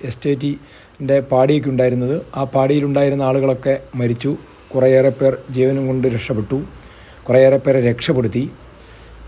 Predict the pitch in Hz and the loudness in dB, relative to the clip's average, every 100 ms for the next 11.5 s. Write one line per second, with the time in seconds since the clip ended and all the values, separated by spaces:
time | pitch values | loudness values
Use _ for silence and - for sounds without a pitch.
0 | - - - 139 147 156 156 175 196 - | -20 -20 -6 2 4 6 4 2 -2 -8
1 | - - - - - - - - - - | -20 -20 -20 -20 -20 -20 -20 -20 -20 -20
2 | - - - 139 147 156 160 175 180 180 | -20 -20 -8 2 4 4 2 2 2 4
3 | 180 185 170 - - - 135 147 151 170 | 4 4 0 -14 -20 -12 0 0 2 0
4 | 156 156 156 147 139 143 143 151 131 131 | 0 -2 -4 -4 -2 0 0 0 2 2
5 | 143 127 104 - - 135 143 143 151 160 | 2 -2 -6 -12 -8 -4 0 2 2 0
6 | 165 160 160 147 147 - 160 143 123 104 | 0 2 2 2 0 0 0 2 0 -4
7 | 123 120 131 131 147 156 151 143 160 127 | -8 -2 -2 0 -2 -2 -2 -2 -4 -4
8 | 135 139 151 139 139 127 87 - - - | -6 -2 0 0 -2 -4 -6 -12 -20 -20
9 | - - 131 139 131 143 156 - - _ | -18 -8 -2 -2 -2 -4 -4 -8 -20 _
10 | - 139 135 135 135 160 - - 135 139 | -2 2 2 2 0 -2 -6 -2 2 2
11 | 131 127 135 131 | 0 -4 -6 -4